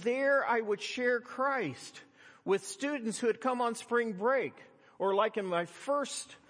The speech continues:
spring break to Daytona Beach, to a group of bikers. <laughs> That was an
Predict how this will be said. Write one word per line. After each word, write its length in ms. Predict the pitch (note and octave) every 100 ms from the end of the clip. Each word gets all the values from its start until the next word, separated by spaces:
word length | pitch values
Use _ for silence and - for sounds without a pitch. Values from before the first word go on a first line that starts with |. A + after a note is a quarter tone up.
| - -
spring 340 | - G3 G3+ F3+
break 260 | F#3 G3
to 80 | E3
Daytona 480 | F#3 F#3 G3+ G3+ F#3+
Beach, 400 | F#3+ A3+ A3+ -
to 160 | A#3 G#3+
a 40 |
group 320 | F#3+ B3+ C4+
of 120 | C4+ C4
bikers. 760 | C4 C4+ C4 E3 B2 - - - _ _ _ _ _ _ _ _ _ _ _ -
<laughs> 140 | A#3 E3+ - A3+ - B2+
That 220 | C3 D#3
was 240 | A#2 -
an 120 | A#2